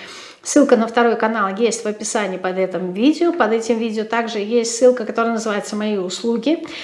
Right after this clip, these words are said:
Нажимаете на нее, и там будет все описано, а, касательно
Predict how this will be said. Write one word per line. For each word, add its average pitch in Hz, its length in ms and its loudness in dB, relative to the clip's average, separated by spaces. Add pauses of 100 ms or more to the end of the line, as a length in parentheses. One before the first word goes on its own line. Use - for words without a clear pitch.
(180)
Нажимаете 233 500 2
на 220 140 -4
нее, 285 500 0
и 294 160 2
там 262 300 2
будет 262 160 4
все 254 240 4
описано, 240 840 0
а, 208 600 -2
касательно 220 800 -2